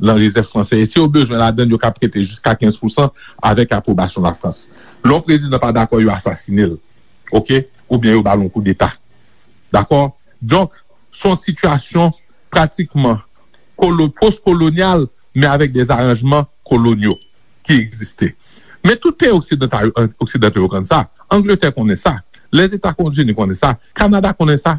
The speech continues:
Yo pa janm denonse l. Dakò? Paske yo tout, y a fè menm pratik lan sou diferan fòm nan diferan pati di mond. Dakò? Donk,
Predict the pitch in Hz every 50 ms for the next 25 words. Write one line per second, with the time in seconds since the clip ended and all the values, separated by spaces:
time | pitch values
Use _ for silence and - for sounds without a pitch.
0 | - - 147 139 135 117 - - 110 110 107 107 98 98 92 - - 85 - -
1 | - - - - - - 127 131 - - 175 - - - - _ 180 156 143 147
2 | - 156 156 151 147 139 - - - 302 330 - - - - _ _ _ _ _
3 | _ _ _ _ - - 117 135 127 - - - - 143 131 113 107 135 190 196
4 | 180 170 - - 156 135 - - 123 - - 127 147 170 - - _ - - -
5 | 135 123 110 139 165 - - 143 139 135 - - 143 131 127 123 110 113 110 -
6 | 120 113 113 - 104 104 - - 95 95 92 95 87 82 78 - - - - -
7 | - - - - - _ - 113 123 - 208 196 175 - - - - - - -
8 | - 120 170 214 214 208 -